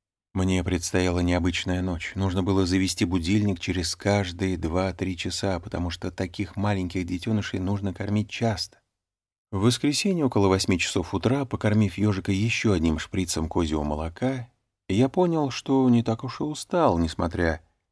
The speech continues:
на практически бессонную ночь. Может быть, моё желание помочь маленькому существу было так велико, что свело на нет волнение и усталость. Я принял душ и снова побежал разрываться между домом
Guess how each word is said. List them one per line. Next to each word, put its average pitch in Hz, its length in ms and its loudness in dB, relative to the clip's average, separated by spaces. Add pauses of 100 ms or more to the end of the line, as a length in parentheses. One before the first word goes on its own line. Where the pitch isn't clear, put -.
(140)
на 95 140 -2
практически 87 600 -4
бессонную 90 640 -2
ночь. - 340 -10 (880)
Может 139 380 2
быть, 135 200 0
моё 123 240 6
желание 117 480 4
помочь 120 560 2
маленькому 92 600 0
существу 110 540 -6
было 98 240 0
так 101 280 0
велико, 98 400 -2
что 101 260 -4
свело 104 400 -2
на 104 120 0
нет 113 260 0
волнение 104 560 2
и 107 100 -4
усталость. 110 840 -6 (840)
Я 76 200 -2
принял 73 360 -6
душ 104 360 -10 (680)
и 80 100 -8
снова 110 540 -2
побежал 87 680 -2
разрываться 80 640 -2
между 78 300 -4
домом 90 500 -4